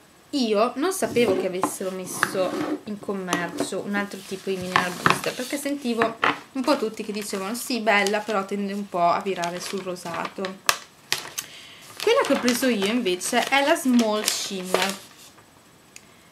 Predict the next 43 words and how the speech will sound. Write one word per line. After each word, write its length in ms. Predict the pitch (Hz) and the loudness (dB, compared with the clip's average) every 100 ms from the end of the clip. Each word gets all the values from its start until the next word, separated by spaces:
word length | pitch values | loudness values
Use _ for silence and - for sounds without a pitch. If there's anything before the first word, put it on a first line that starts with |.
| - - - - - - - - - | -20 -20 -20 -20 -20 -20 -20 -20 -8
Non 140 | 240 | 0
vi, 200 | 240 240 - | 0 0 2
non 200 | 240 240 | 4 6
vi 80 | |
dico 160 | 233 233 | 4 0
i 40 | |
prezzi 340 | 202 190 190 - | 0 0 -2 -8
perché 200 | 180 175 | -12 -12
più 120 | 175 | -10
o 40 | 180 | -6
meno 160 | 175 | -6
li 100 | 175 | -6
sapete, 500 | 175 - - 175 - | -6 -8 -6 -8 -8
i 40 | 180 | -10
prezzi 300 | 180 - 180 | -12 -12 -10
della 320 | 180 180 170 | -6 -4 -4
Elf 300 | 180 - - | -4 -10 -12
ormai 420 | 185 180 202 208 | -8 -4 -2 2
<laughs> 140 | 269 240 | 2 2
li 100 | 240 | 2
sanno 320 | 247 226 226 | 0 0 0
tutti 320 | 262 277 - | -4 -4 -2
a 40 | |
memoria. 520 | 202 170 - - 202 202 - - - - - - | -2 -2 -8 -8 -8 -8 -12 -18 -20 -20 -20 -10
E 80 | 208 | -8
poi 140 | 196 220 | -2 0
tra 120 | 202 | 2
l'altro 220 | 196 196 | 0 -2
qui 200 | 190 190 | -6 -4
io 140 | 185 | -4
ce 160 | 190 185 | -6 -8
li 80 | 175 | -8
ho 40 | |
scritti 320 | 180 - 196 | -8 -8 -10
scontati, 640 | 202 - 240 233 175 180 - | -10 -4 -2 -2 -8 -12 -16
quindi 360 | 180 175 170 - | -14 -12 -12 -10
non 120 | 196 | -10
vi 100 | 190 | -8
saprei 300 | 190 196 190 | -10 -8 -4
dire 140 | 196 208 | -2 -2
un 160 | 180 | -4
prezzo 320 | - 226 - | -10 -12 -10
veritiero. 680 | 170 175 175 - - - 180 | -12 -12 -14 -16 -14 -10 -12